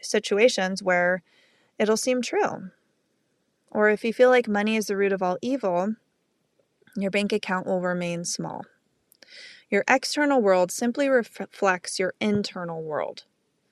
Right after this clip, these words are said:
Your thoughts and words are key to how your life will play out. Our beliefs are formed as a child,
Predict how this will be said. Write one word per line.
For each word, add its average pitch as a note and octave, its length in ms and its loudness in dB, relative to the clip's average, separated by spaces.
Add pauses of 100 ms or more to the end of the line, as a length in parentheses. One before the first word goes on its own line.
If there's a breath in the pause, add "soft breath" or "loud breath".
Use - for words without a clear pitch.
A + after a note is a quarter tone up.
(440)
Your G3 140 0
thoughts A#3 540 -2
and A3+ 220 0
words F3+ 400 0 (120)
are F3+ 260 -2
key G3+ 640 -4
to - 120 -10
how A#3+ 240 -2
your B3+ 200 4
life F3 380 -2
will G3+ 100 -2
play - 340 -6
out. - 360 -12 (1400 soft breath)
Our G3 120 4
beliefs A3 840 0
are F#3+ 140 0
formed F#3 340 -2
as F#3+ 160 -6
a F#3 60 -4
child, - 760 -4